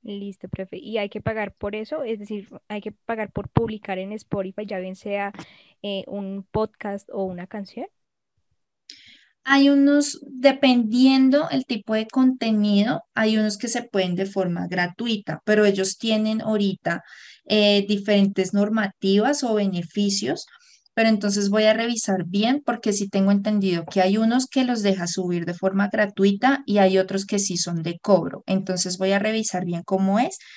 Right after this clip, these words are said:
Speaker 2: para, pues, explicarles bien y no darles información que no es.
Speaker 1: Ok, listo, profe. Profe, em, en cuanto al trabajo que nos dejaste de, de radio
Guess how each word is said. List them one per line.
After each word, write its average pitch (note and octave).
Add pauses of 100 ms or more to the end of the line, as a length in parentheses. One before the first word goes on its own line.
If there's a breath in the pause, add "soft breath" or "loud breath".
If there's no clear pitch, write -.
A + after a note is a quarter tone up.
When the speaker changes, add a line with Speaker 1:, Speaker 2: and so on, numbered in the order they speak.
(260 loud breath)
Speaker 2:
para, G3
pues, G3
explicarles F#3+
bien A3
y C4
no A3
darles F3+
información F#3+ (100)
que F3
no E3+
es. D#3 (1400)
Speaker 1:
Ok, A3 (160)
listo, F#3+
profe. - (340 soft breath)
Profe, A#3+
em, A3+
en A#3
cuanto A#3
al G#3+
trabajo G#3+
que A#3+
nos B3
dejaste A3+
de, G#3
de A3
radio G3